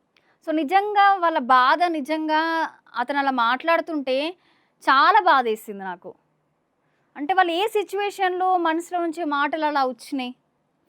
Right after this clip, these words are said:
ఫస్ట్ అందరికి ఇచ్చారు, తర్వాత వాళ్ళు, అంటే ఓనర్స్ వాళ్ళు అన్నారు, "మీడియా వాళ్ళందరూ వస్తున్నారు, మా బిల్డింగ్ మొత్తం ఇలా తీస్తున్నారు," అది ఇది అని మాట్లాడినరు. అది కొన్ని రికార్డింగ్స్ కూడా విన్నాము.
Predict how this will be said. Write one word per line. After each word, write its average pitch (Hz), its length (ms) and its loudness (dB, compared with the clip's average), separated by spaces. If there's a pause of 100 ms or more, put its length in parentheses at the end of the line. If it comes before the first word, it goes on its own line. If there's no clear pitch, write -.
ఫస్ట్ 262 220 -2
అందరికి 370 380 0
ఇచ్చారు, 349 460 0 (600)
తర్వాత 392 720 4
వాళ్ళు, 320 400 0
అంటే 339 440 -2 (300)
ఓనర్స్ 330 360 -4
వాళ్ళు 302 180 0
అన్నారు, 247 360 -2 (580)
"మీడియా 311 280 2
వాళ్ళందరూ 320 880 0
వస్తున్నారు, 277 720 -2 (720)
మా 240 140 0
బిల్డింగ్ 247 380 -4
మొత్తం 254 240 -6
ఇలా 240 140 -4
తీస్తున్నారు," 240 800 -6 (580)
అది 247 220 2
ఇది 320 160 0
అని 294 120 2
మాట్లాడినరు. 220 640 -4 (400)
అది 214 140 -12
కొన్ని 254 180 -6
రికార్డింగ్స్ 320 460 -2
కూడా 339 140 -2
విన్నాము. 247 460 -4